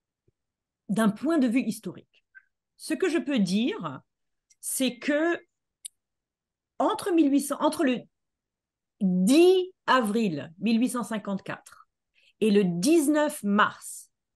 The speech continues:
mille huit cent cinquante-six, pendant les deux ans où Baha'u'llah était à, d'abord à Sargalou dans la montagne, ensuite à Suleymaniye dans la ville de Suleymaniye, avec les Kurdes irakiens, Seyyid Mohammad et Mirza Yahya ont fait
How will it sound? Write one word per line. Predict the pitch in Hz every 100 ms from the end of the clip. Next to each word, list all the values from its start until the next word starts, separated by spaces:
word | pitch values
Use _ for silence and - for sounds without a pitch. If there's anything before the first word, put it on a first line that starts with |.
| _ _ _ 190
mille | 240 254
huit | 247
cent | 277
cinquante-six, | 277 226 196 185 - - -
pendant | 196 233
les | 247
deux | 190 277 311 233
ans | 262 294
où | 220
Baha'u'llah | 202 208 226 220
était | 214 285 -
à, | 202 202
d'abord | 202 185 240 196
à |
Sargalou | - 202 175 190 196
dans | 196 170
la | 156
montagne, | 156 240 269 269
ensuite | - 196 226
à | 196
Suleymaniye | - 190 180 175 180
dans | 196 147
la | 151
ville | 196 170
de |
Suleymaniye, | 147 151 156 151 180 285 - - -
avec | 254 254 233 254 - - -
les | 190 190
Kurdes | - - 220 196 165 139 -
irakiens, | 160 143 - 254 381 _ _ _ _ _ _ _ _ _ _ _ _ _ _ _
Seyyid | - 311 339 247
Mohammad | 226 254 294 240
et | 214
Mirza | 247 233
Yahya | 220 190 233 262
ont | 208
fait | - 254